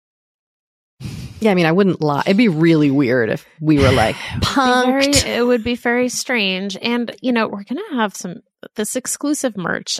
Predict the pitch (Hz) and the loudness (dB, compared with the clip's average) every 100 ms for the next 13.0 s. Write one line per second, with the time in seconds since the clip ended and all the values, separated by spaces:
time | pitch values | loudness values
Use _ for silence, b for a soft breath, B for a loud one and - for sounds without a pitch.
0 | - 185 175 156 156 170 - - - - | -6 -4 -2 -2 -2 -4 -6 -8 -8 -10
1 | - - - 233 _ B B B B B | -8 -4 -2 -4 _ B B B B B
2 | B 196 202 208 202 196 190 190 190 - | B -4 0 2 2 0 0 -2 -4 -8
3 | _ _ _ _ _ - - 202 196 208 | _ _ _ _ _ -20 -6 -2 0 0
4 | 180 170 175 - - 190 - - _ _ | 0 0 -4 -6 0 0 -2 -8 _ _
5 | _ _ _ _ _ _ _ _ - 185 | _ _ _ _ _ _ _ _ -2 0
6 | 180 175 - - 220 294 294 - 302 285 | 0 -2 -6 -8 -4 -4 -4 -2 -2 0
7 | 269 269 269 262 208 196 175 185 185 185 | 2 4 4 4 2 2 2 0 -2 -6
8 | 202 - 185 170 170 - 196 214 - - | -6 -4 -2 -2 -6 0 2 2 -2 -16
9 | - - _ _ 185 185 214 214 220 - | -20 -20 _ _ -2 2 2 2 0 0
10 | 208 196 202 196 196 - 190 180 185 - | 0 2 2 2 -2 -4 -2 0 0 -4
11 | 180 175 180 170 175 - - - - - | -8 -6 -4 -4 -4 -2 0 0 -4 -10
12 | _ 190 196 180 196 - 76 - - - | _ -6 -2 0 0 0 -2 -4 -8 -12